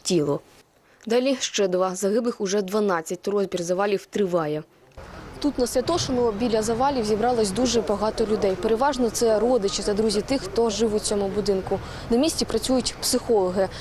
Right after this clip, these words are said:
Пошукові роботи за потреби триватимуть усю ніч.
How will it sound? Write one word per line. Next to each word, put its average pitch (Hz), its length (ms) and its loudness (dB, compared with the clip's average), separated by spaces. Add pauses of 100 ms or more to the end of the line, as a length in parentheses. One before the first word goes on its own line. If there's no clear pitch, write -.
(180)
Пошукові 294 380 0
роботи 254 360 2
за 220 140 2
потреби 233 420 0
триватимуть 208 680 0
усю 226 240 2
ніч. 190 340 0